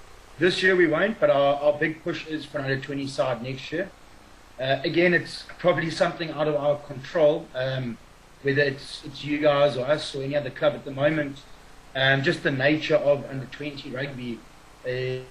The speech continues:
uh, in my opinion, not in a good space. Um,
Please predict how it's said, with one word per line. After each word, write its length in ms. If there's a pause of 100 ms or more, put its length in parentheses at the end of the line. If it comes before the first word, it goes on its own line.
(240)
uh, 200 (140)
in 120
my 200
opinion, 360
not 140
in 120
a 60
good 180
space. 480 (540)
Um, 680